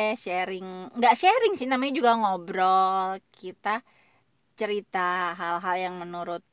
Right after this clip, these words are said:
ya, ya mengalir aja lah ngobrol. Ternyata dari hal-hal yang menurut Ari sama gue itu kayak begitu doang,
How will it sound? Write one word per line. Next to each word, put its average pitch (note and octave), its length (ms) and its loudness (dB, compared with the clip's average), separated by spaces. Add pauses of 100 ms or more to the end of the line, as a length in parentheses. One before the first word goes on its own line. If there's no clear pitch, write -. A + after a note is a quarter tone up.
(300)
ya, E3 340 -8 (480)
ya A3 140 2
mengalir A#3 420 4
aja A#3 260 2
lah B3+ 140 2
ngobrol. G3 480 -6
Ternyata G3 560 -4 (480)
dari A3 440 0
hal-hal A#3 520 -4
yang A#3 140 -4
menurut G3+ 420 -10 (220)
Ari F#3+ 500 -6 (340)
sama G3+ 360 -8
gue G3+ 320 -8
itu - 200 -12
kayak F3 380 -6 (960)
begitu F3 400 -8
doang, E3 520 -4